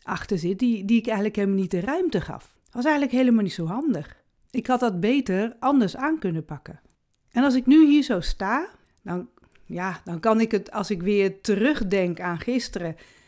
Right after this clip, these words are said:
kan het wel weer naar boven komen. Maar ik kan er niks mee, ik kan het niet veranderen. Dus waarom zou ik me daar dan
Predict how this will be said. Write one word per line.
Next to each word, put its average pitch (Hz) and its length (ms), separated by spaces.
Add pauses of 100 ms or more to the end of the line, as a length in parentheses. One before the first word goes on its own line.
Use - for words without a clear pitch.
(120)
kan 208 180
het 180 140
wel 214 280
weer 190 140
naar 165 180
boven 165 360
komen. 196 460 (440)
Maar - 120
ik - 120
kan 262 220
er 202 60
niks 240 240
mee, 170 140
ik 185 80
kan 214 180
het 214 100
niet 233 180
veranderen. 185 640 (220)
Dus 190 340
waarom 202 460
zou 185 240
ik 190 100
me 180 120
daar 170 260
dan 170 340